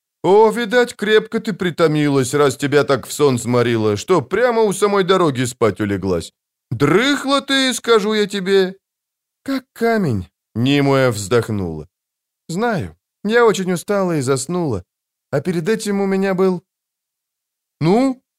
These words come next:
что было?» Она оглянулась. Позади был черный лес. Впереди дорога меж рядами ив. Дорога к предназначению. «Повесть продолжается», подумала она.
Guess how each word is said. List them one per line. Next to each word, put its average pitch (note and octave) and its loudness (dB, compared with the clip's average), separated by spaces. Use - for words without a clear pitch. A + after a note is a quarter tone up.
что C#4+ 2
было?» E3 0
Она F#3 2
оглянулась. C#3+ -2
Позади F#3+ 2
был G3+ 2
черный E3+ 0
лес. D#3 -2
Впереди D3 2
дорога C#3 2
меж A2 -2
рядами G2+ -2
ив. F#2+ -8
Дорога E3 2
к - -18
предназначению. A2+ -4
«Повесть G3+ 2
продолжается», F3+ 0
подумала F#2+ 0
она. E2 -8